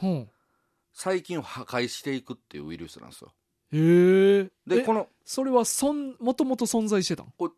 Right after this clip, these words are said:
Speaker 2: いや、ほんまに存在するんですよ、今、現実に。
Speaker 1: ええ。
Speaker 2: で、このバクテリオファージの
Speaker 1: うん。
Speaker 2: 形が、
Speaker 1: うん。
Speaker 2: この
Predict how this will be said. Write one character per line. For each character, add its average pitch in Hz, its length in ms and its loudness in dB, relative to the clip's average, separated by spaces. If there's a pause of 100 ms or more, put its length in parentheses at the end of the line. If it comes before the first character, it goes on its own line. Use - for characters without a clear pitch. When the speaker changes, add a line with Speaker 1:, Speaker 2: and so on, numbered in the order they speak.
Speaker 2:
い 180 60 -2
や、 180 140 4
ほ 135 140 -6
ん 190 40 -2
ま 185 60 2
に 165 60 -4
存 208 180 -2
在 190 140 -2
す 175 100 -8
る 151 60 -4
ん - 20 -6
で - 60 -10
す 80 40 -14
よ、 78 40 -14
今、 87 160 -14 (200)
現 110 300 -8
実 98 220 -14
に。 85 180 -12
Speaker 1:
え 190 520 6
え。 175 60 -8 (140)
Speaker 2:
で、 185 100 0
こ 214 140 -2
の 190 100 -2
バ 180 180 0
ク - 160 -18
テ 247 160 -6
リ 240 100 -4
オ 214 80 0
フ - 120 -12
ァ 247 200 4
ー - 20 0
ジ 98 140 -12
の 95 280 -6
Speaker 1:
う 151 80 -4
ん。 131 280 -4
Speaker 2:
形 160 440 -6
が、 127 360 -2
Speaker 1:
う 147 80 -4
ん。 127 160 -8 (140)
Speaker 2:
こ 170 140 -2
の 135 140 -6